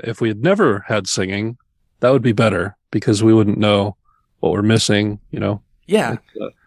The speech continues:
Speaker 1: ignorance is bliss, as the, they say in The Matrix, right? So, uh, but if we lost it suddenly, I think that would be much more detrimental. In fact, I think I, I would, I would, uh, go as far as to say I think it would have a major psychological effect upon,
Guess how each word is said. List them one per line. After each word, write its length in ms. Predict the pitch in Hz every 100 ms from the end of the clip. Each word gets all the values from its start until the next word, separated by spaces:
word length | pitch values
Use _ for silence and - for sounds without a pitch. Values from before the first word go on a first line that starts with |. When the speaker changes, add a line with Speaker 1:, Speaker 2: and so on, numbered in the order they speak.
| _
Speaker 1:
ignorance 520 | - 113 120 110 107 104
is 120 | 101
bliss, 380 | 107 104 - 107
as 160 | 98
the, 200 | 107 - - -
they 100 | 101
say 180 | - 101
in 60 |
The 80 | 98
Matrix, 480 | 101 98 107 107 104
right? 200 | 104 - - - - -
So, 420 | - 113 110 101 - _ _ _ _ -
uh, 240 | 113 101
but 180 | 104 117
if 220 | 110 -
we 100 | 120
lost 400 | 107 135 175 -
it 140 | 107 -
suddenly, 480 | 104 95 95 104
I 60 | 104
think 180 | 120 -
that 140 | 120
would 120 | 104
be 100 | 104 101
much 260 | 127 -
more 100 | 101
detrimental. 560 | 95 95 - 107 127 101
In 80 | 98
fact, 260 | 110 -
I 60 | 139
think 220 | 160 123 _ _ - - _ _ _
I, 140 | - 127
I 140 | 139 170
would, 220 | 196 87
I 140 | 120
would, 180 | 185 131 120
uh, 320 | 104 98 101 - _ _
go 80 | 127
as 120 | 117
far 160 | - 123
as 100 | 113
to 100 | - 107
say 260 | 127 113
I 60 | 113
think 220 | 151 147
it 40 |
would 220 | 101 98 107
have 240 | 107 101
a 100 | 98 120
major 600 | 104 110 113 107 107 98
psychological 840 | - 101 - 98 95 95 101 95
effect 420 | - 101 101 -
upon, 560 | 107 - 95 95 90